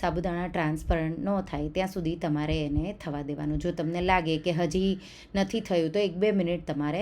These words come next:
વધારે થવા દેવાનું. પ્લેટને મેં થોડી બહાર કાઢી એક બે મિનિટ જેવી ઠંડી થવા દીધી. હવે આપણે આ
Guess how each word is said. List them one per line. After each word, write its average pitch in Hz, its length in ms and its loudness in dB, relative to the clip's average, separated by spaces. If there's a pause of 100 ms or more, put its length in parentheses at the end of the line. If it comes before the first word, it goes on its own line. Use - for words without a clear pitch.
(120)
વધારે 151 420 -2
થવા 143 300 -4
દેવાનું. 147 340 -2 (480)
પ્લેટને 254 400 8
મેં 214 180 2
થોડી 180 300 2
બહાર 170 220 2 (100)
કાઢી 190 320 4 (180)
એક 170 160 -2
બે 220 80 8 (100)
મિનિટ 170 300 0
જેવી 151 320 0
ઠંડી 226 340 0
થવા 214 240 2
દીધી. 240 300 2 (400)
હવે 233 220 8
આપણે 190 260 6
આ 185 100 2